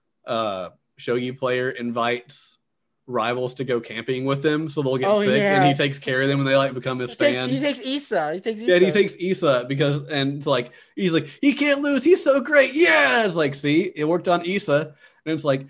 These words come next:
Speaker 1: the only person it's not worked at was Shimada, 'cause he invited Shimada to take Shimada, so Shimada would go easy on him. And Shimada's like, "Yeah, I hate camping. It kinda sucks," later. <laughs> Just
Speaker 2: I've,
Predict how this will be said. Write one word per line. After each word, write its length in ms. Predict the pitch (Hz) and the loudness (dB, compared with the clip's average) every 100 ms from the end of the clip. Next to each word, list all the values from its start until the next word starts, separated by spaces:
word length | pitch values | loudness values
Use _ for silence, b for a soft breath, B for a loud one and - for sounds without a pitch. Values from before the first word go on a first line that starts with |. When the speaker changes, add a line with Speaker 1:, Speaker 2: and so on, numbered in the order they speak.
| _ | _
Speaker 1:
the 80 | 131 | -2
only 140 | 143 165 | 0 0
person 280 | 170 170 | -2 -2
it's 140 | 143 139 | -6 -4
not 180 | 147 160 | -4 -2
worked 200 | 151 143 | -2 0
at 160 | 131 | 0
was 100 | 131 127 | -2 -4
Shimada, 460 | 139 127 143 117 | -4 0 0 0
'cause 120 | 98 - | -4 -6
he 100 | 135 | -4
invited 400 | 123 123 131 135 | -2 -2 -4 -4
Shimada 400 | 127 120 131 123 | -6 -4 -4 -6
to 60 | |
take 260 | 117 120 120 | -6 -8 -6
Shimada, 420 | 120 113 123 117 | -8 -4 -4 -4
so 100 | 113 | -6
Shimada 380 | 123 131 117 120 | -8 -4 -2 -2
would 100 | 120 | 0
go 120 | 123 113 | -2 -2
easy 300 | 123 127 123 | -2 -2 0
on 160 | 120 120 | -2 -2
him. 220 | 123 139 B - | -6 -10 B -10
And 80 | 143 | -2
Shimada's 240 | 147 143 | 0 2
like, 180 | 139 - b b | 0 -4 b b
"Yeah, 220 | - 165 185 | 0 4 4
I 60 | |
hate 240 | 156 151 139 | 4 0 -2
camping. 340 | 139 131 135 | -2 -2 -2
It 120 | 135 | -2
kinda 220 | 143 135 123 | -2 -4 -2
sucks," 360 | 135 123 120 | -2 -4 -4
later. 360 | 131 127 127 135 | -2 0 2 0
<laughs> 0 | |
Just 260 | 156 - - - | 0 -6 -12 -2
Speaker 2:
I've, 280 | 220 233 220 | 2 4 2